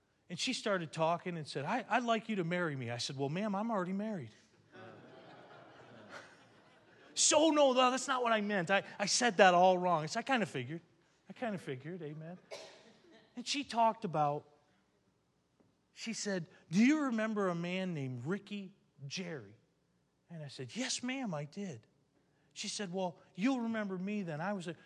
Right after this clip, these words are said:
and, and I went back in my mind and I thought about Ricky Jerry.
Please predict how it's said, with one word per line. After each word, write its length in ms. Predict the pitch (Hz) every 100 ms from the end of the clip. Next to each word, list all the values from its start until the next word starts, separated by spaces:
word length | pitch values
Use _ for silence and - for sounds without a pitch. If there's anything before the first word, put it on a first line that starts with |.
| - _
and, 140 | 180 180
and 100 | 170
I 100 | 175
went 260 | 175 226 -
back 260 | 202 196 196
in 80 |
my 160 | 170 151
mind 380 | 151 160 151 139
and 80 | 135
I 100 | 131
thought 320 | - 156 151
about 300 | 139 127 - -
Ricky 300 | 156 - 151
Jerry. 460 | - 113 104 98